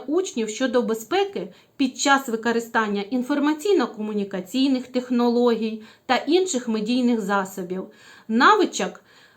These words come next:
е, навичок безпечної поведінки в інтернеті, розуміння етики роботи з інформацією. Необхідно проводити заходи щодо захисту дітей від кібербулінгу, розвитку цифрової компетентності педагогічних працівників,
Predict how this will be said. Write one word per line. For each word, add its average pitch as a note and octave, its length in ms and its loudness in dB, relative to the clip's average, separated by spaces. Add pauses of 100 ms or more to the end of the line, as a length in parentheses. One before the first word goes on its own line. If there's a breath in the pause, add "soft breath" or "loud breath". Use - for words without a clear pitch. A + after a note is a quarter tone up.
(180 soft breath)
е, - 60 -16 (340)
навичок B3 800 2
безпечної D#4 640 0
поведінки B3 640 2
в A#3+ 100 2
інтернеті, A3 840 0 (220 loud breath)
розуміння D4+ 800 6
етики B3+ 500 0
роботи A#3 480 0
з A#3 60 0
інформацією. G#3+ 1000 -2 (340 soft breath)
Необхідно G#4+ 540 4
проводити C#4+ 540 2
заходи B3+ 480 4
щодо A#3+ 320 0
захисту B3 500 2
дітей A#3 420 0
від A#3 140 -2
кібербулінгу, A3 1040 -2 (180 loud breath)
розвитку D#4 580 2
цифрової C4 640 2
компетентності A#3+ 920 -2
педагогічних A3+ 840 -4
працівників, A3 800 -4